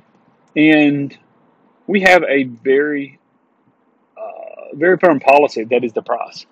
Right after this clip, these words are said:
It's a fair price. And that's how I let people know full price is a fair price in this. Full price is a fair price.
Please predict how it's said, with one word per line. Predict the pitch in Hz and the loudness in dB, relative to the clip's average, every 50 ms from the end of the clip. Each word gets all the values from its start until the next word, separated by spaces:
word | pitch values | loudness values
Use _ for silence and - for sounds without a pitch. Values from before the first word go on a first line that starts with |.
| _ - | _ -16
It's | 131 113 - | -16 -16 -14
a | - | -6
fair | - 127 113 113 107 | -2 0 0 0 0
price. | - 120 101 90 - - - - _ _ _ _ _ _ _ _ _ _ _ _ - | -2 -2 -4 -4 -4 -10 -14 -20 _ _ _ _ _ _ _ _ _ _ _ _ -6
And | 120 120 120 135 | -4 -2 -2 -2
that's | 147 - | -2 -2
how | - 160 156 160 | 2 2 2 4
I | 170 160 - - 147 | 2 0 0 0 -2
let | 156 180 208 180 | -2 -2 -4 -6
people | 220 233 220 208 | -8 -10 -10 -8
know | 185 196 190 147 113 107 107 _ _ _ _ _ _ _ _ _ _ _ _ _ _ _ _ _ _ _ | -8 -6 -6 -6 -6 -6 -10 _ _ _ _ _ _ _ _ _ _ _ _ _ _ _ _ _ _ _
full | - 156 170 190 190 | -4 -2 -2 -2 -2
price | _ - 139 127 117 113 104 - - - _ - | _ -2 0 0 0 -2 -4 -8 -14 -20 _ -14
is | - 127 117 | -14 -12 -12
a | 113 | -12
fair | 107 - 123 117 113 107 | -12 -8 -6 -6 -6 -6
price | _ - 110 98 101 - - | _ -10 -10 -10 -10 -14 -20
in | 113 90 78 | -20 -20 -20
this. | 57 - _ _ _ _ _ _ _ _ _ _ _ _ _ _ _ _ | -20 -20 _ _ _ _ _ _ _ _ _ _ _ _ _ _ _ _
Full | - 220 254 262 220 | 0 0 0 0 -2
price | - - 131 120 113 113 131 - - - _ _ _ _ _ _ _ _ _ _ - | -4 -2 0 0 0 -2 -4 -8 -14 -20 _ _ _ _ _ _ _ _ _ _ -12
is | 165 139 131 | -10 -8 -8
a | 143 | -6
fair | - 143 131 120 117 | -4 -2 0 0 -2
price. | - - 110 90 - - - - | -4 -6 -10 -10 -10 -14 -20 -20